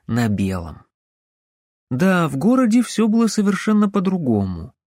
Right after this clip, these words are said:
Там, когда Майя убегала вперёд, чтобы посмотреть что-то, Андерс и Сесилия шутили, что им нужно поставить на неё G P S-приёмник. Шутки шутками,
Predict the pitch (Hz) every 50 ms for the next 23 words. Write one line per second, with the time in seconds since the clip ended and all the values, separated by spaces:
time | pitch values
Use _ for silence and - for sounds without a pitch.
0 | _ _ _ _ - - 123 123 127 123 117 - 117 107 104 117 113 117 123 127
1 | 127 123 120 120 113 107 120 110 104 120 120 120 113 107 - - 117 110 127 123
2 | - - - 117 117 107 120 113 - - 131 143 - 208 233 220 - - - -
3 | 160 104 - - - 76 - - _ _ _ _ _ _ - 123 127 123 120 120
4 | 120 113 - - - 123 - - 123 107 - - - 170 170 151 139 123 113 107
5 | - - 123 110 - - 156 160 156 143 139 123 107 - - - - - - -
6 | 139 139 139 135 135 139 143 131 123 131 123 - 123 117 - - - 143 135 135
7 | - - 131 127 127 127 131 135 135 123 104 113 123 113 - 127 127 127 123 -
8 | - - 127 127 123 120 107 95 78 69 82 - - - - _ _ _ _ _
9 | _ _ _ - - - 143 135 - - 131 123 - - 254 269 254 - - 113
10 | 98 92 87 85 -